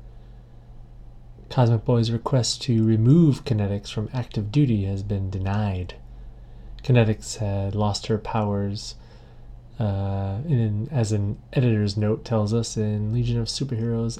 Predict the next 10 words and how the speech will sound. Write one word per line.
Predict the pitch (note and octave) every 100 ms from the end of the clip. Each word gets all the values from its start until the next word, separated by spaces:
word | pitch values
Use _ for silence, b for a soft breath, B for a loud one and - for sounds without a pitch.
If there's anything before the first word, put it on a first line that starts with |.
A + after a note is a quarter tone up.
| E3+
Annual | B2+ A#2+ A2+ A2
Number | A2 G#2+ A2+
Six, | - - - - - -
which | - -
I'll | - D2
be | - -
talking | - A2 -
about | A2 A2 A#2+
next | D3+ A2+ -
episode. | E3 - - - D3+